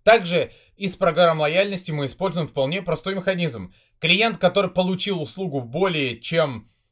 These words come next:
э, на сумму более чем пять тысяч рублей, может участвовать в лотерее,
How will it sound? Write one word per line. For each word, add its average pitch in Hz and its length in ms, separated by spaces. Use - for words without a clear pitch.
э, 110 220
на 147 140
сумму 196 280
более 170 320
чем 160 200
пять 156 180
тысяч 147 200
рублей, 196 460
может 214 380
участвовать 180 640
в 127 60
лотерее, 185 760